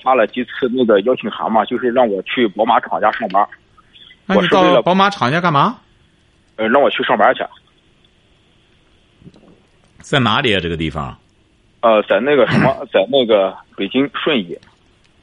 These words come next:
Speaker 2: 嗯？
Speaker 1: 北京顺义培训中心，宝马中国培训学院。
Speaker 2: 你为什么不去上班呢？
Speaker 1: 呃，说实在的，我就是觉得吧，就是他也是在济南，我也是在济南，我就感觉那个什么，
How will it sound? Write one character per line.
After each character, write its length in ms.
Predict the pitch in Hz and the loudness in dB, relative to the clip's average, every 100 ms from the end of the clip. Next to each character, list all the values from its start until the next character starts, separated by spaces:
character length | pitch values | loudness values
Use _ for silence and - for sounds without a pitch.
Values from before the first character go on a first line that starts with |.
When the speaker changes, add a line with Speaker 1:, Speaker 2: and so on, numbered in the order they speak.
| _ | _
Speaker 2:
嗯？ 320 | 113 113 175 214 - _ _ _ _ _ _ - | -2 0 2 0 -6 _ _ _ _ _ _ -6
Speaker 1:
北 120 | 98 | -4
京 140 | 139 | -2
顺 200 | 139 160 | 0 0
义 140 | 113 92 | 0 -4
培 160 | - 117 | -6 -2
训 120 | 120 | -2
中 120 | 117 | -2
心， 180 | 110 127 - | -2 -4 -2
宝 140 | 117 | 0
马 120 | 131 98 | 2 0
中 120 | 123 | 0
国 100 | 120 | -2
培 120 | - | 0
训 120 | 117 | -4
学 120 | 107 101 | -4 -2
院。 180 | 113 - _ _ _ _ _ _ _ _ _ _ _ _ _ - _ _ _ _ _ _ _ - - _ | -2 -4 _ _ _ _ _ _ _ _ _ _ _ _ _ -20 _ _ _ _ _ _ _ -20 -20 _
Speaker 2:
你 140 | 131 135 | -2 0
为 120 | 151 | 2
什 120 | 123 | 0
么 80 | 107 | -4
不 80 | 110 | -4
去 120 | 104 | -4
上 180 | 101 90 | -2 0
班 200 | 92 87 | 0 -2
呢？ 140 | 76 - _ _ _ _ _ _ | -6 -12 _ _ _ _ _ _
Speaker 1:
呃， 240 | 113 110 101 | 2 2 2
说 140 | 156 | -2
实 160 | - 147 | 0 2
在 120 | 147 | 4
的， 120 | 107 | 2
我 140 | 104 | 0
就 140 | 107 156 | -4 -2
是 180 | 165 135 | -2 -4
觉 180 | - 127 | -2 0
得 140 | 147 | 2
吧， 200 | 123 104 104 | 2 2 2
就 140 | 139 | -4
是 300 | - 143 127 117 _ - - - - | -4 0 0 0 _ -20 -20 -18 -4
他 220 | 156 156 | 0 0
也 60 | |
是 120 | 135 139 | 0 0
在 160 | 147 | 0
济 140 | - 101 | 0 -4
南， 200 | 90 113 | -2 0
我 100 | 110 | 4
也 120 | 131 | 2
是 180 | 120 131 | 2 0
在 320 | 127 120 107 - _ | 2 4 2 -2 _
济 80 | 98 90 | -10 -8
南， 160 | 73 107 | -4 -2
我 140 | 104 | -2
就 120 | 110 131 | -2 -2
感 220 | 101 78 | -2 -2
觉 260 | 98 110 123 | 0 2 2
那 200 | 135 117 | 0 0
个 140 | 98 | -2
什 120 | - | -4
么， 240 | 101 120 | 0 0